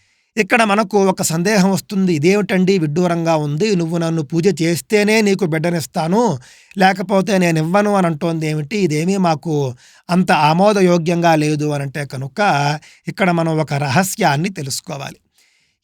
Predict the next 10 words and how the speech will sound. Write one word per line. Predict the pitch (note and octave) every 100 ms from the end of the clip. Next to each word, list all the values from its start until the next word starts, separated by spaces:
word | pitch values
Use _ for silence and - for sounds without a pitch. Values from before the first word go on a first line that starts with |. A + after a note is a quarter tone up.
| E3+
ఏమిటా | G#3+ B3 A3+ G#3
రహస్యము | F3+ F3+ F3 F#3 E3+ E3
అని | D#3
అంటే | D3 F3
కనుక | D3+ D#3 D#3 A#3 D3+ D3+ D#3 _ _ _
బాలబాలికలను | D3+ D3 F3+ A#3+ A#3 F#3 F#3 F#3+ F#3 F3 E3 F3 A3+
రక్షించేటటువంటి | F#3+ D#3 - A#3 G3 A3 G3+ D#3+ F#3+ E3+ D#3+
బాధ్యత | D3+ D3 D3+ C#3+ D#3
ఆ | D#3+ D#3 D#3+
షష్ఠీదేవిది. | - D3 - F#3+ F3 E3+ E3+ F3